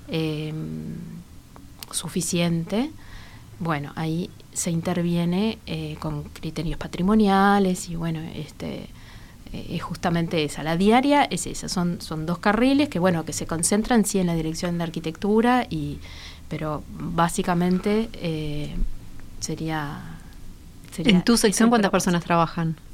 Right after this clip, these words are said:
Speaker 1: Bueno, no somos tantos, este,
Speaker 2: Porque
Speaker 1: somos
Speaker 2: contratan
Speaker 1: cuatro profesionales.
Speaker 2: puntualmente, ¿no? Supongo.
Speaker 1: Claro, somos cuatro profesionales, arquitectos, todos con, eh, re-, muy vinculados con, con el patrimonio,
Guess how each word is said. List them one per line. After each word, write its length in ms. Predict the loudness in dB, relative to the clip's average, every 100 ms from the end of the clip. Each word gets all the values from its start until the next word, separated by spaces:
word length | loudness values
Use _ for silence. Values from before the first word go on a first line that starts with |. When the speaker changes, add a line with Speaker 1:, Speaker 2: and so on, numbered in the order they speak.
| -18 -16 -14 -8 2
Speaker 1:
Bueno, 200 | 6 6
no 140 | 4
somos 300 | 4 2 2
tantos, 560 | 2 0 -2 -6 -8 -4
este, 420 | -4 -2 0 4
Speaker 2:
Porque 200 | 4 4
Speaker 1:
somos 340 | 4 4 4 4
Speaker 2:
contratan 600 | 6 6 8 6 6 6
Speaker 1:
cuatro 160 | 4
profesionales. 400 | 4 4 6 6
Speaker 2:
puntualmente, 300 | 6 4 2
¿no? 180 | 2 2
Supongo. 540 | 2 2 4 4 4 0 -2
Speaker 1:
Claro, 340 | -2 -2 -4
somos 300 | 2 4 4
cuatro 300 | 4 2 0
profesionales, 800 | -4 -4 -4 -2 0 2 2 0
arquitectos, 640 | -4 -4 0 4 4 2 -4
todos 220 | -2 -2
con, 320 | -2 -4 -4 -8 -8
eh, 520 | -6 -6 -6 -6 -4
re-, 240 | 0 0 2
muy 320 | 4 6 6
vinculados 540 | 4 2 4 4 4
con, 280 | 0 -4 -4
con 200 | -4 -4
el 80 | -2
patrimonio, 720 | -2 -2 0 2 4 4 2